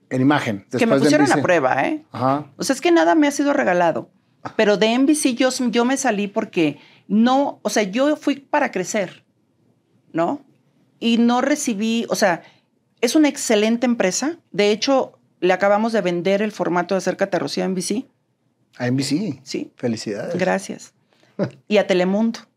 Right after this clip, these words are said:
Speaker 2: Pasa a través de Telemundo. Y somos primer lugar allá en el horario que tenemos.
Speaker 1: Qué bárbaro.
Speaker 2: Sí, gracias a Dios.
Speaker 1: ¿Y todo lo haces desde aquí, desde México?
Speaker 2: Sí. Todo se produce desde aquí. Porque es lo que yo siempre quise hacer. Que se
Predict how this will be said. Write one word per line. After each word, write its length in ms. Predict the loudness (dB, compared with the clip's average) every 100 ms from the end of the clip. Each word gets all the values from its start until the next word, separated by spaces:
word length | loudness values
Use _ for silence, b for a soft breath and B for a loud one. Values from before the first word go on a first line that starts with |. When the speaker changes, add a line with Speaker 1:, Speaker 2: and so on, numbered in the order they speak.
| _
Speaker 2:
Pasa 220 | -4 -2 0
a 20 |
través 220 | 0 0
de 100 | -2
Telemundo. 600 | 0 0 0 -2 -2 -6 B B -2
Y 180 | -2 0
somos 280 | -2 -2
primer 280 | -4 -4 -2
lugar 280 | -2 0 0
allá 400 | 0 0 -2 -8 _ _ _ _ -2
en 140 | 0
el 120 | 2
horario 340 | 2 2 0 -4
que 80 | -6
tenemos. 640 | -6 -6 -8 -14 -20 -20 _ _
Speaker 1:
Qué 120 | -14
bárbaro. 320 | -12 -12 -18 -18
Speaker 2:
Sí, 320 | -10 -6 -6 -4
gracias 320 | -2 -2 -4
a 60 | -4
Dios. 320 | -4 -6 -10 b b
Speaker 1:
¿Y 80 | 0
todo 180 | 4 6
lo 80 | 6
haces 180 | 2 0
desde 180 | 0
aquí, 120 | 2 2
desde 180 | 2
México? 360 | 2 0 -4 -8
Speaker 2:
Sí. 260 | -8 -12 -14 _ _ _ _
Todo 180 | 0 0
se 120 | 0
produce 320 | 0 -2 0 0
desde 200 | 0 -2
aquí. 280 | -4 -8 _ _
Porque 260 | -2 0 2
es 60 | 2
lo 100 | 0
que 100 | -2
yo 160 | -4
siempre 360 | -4 -6 -6 -8
quise 200 | -8 -8
hacer. 340 | -6 -8 -10 _ _ _ _ _ _ _ _
Que 80 | -2
se 240 | -2 -4